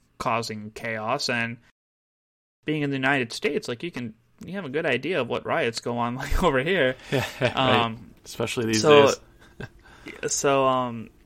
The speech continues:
Speaker 1: and man, it was just, it was, it was crazy seeing that divide and the fear and, like,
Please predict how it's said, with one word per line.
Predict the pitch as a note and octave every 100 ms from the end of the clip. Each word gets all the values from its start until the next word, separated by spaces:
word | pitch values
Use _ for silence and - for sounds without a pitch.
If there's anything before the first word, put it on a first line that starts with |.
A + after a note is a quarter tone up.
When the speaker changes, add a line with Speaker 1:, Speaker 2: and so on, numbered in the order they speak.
| - - - C#3
Speaker 1:
and | C3+
man, | C3 C3
it |
was | C3 -
just, | C3 - -
it | C3+
was, | B2+ A#2+ A#2+ - -
it |
was | C#3 C3
crazy | - D3 D3+ C#3+
seeing | C3 - C3+ C3+
that | B2
divide | B2 A#2+ A#2+ B2 B2+
and | A#2
the |
fear | A#2 - - C3+ C3 B2+ A#2+
and, | A#2 A#2
like, | A#2 A2+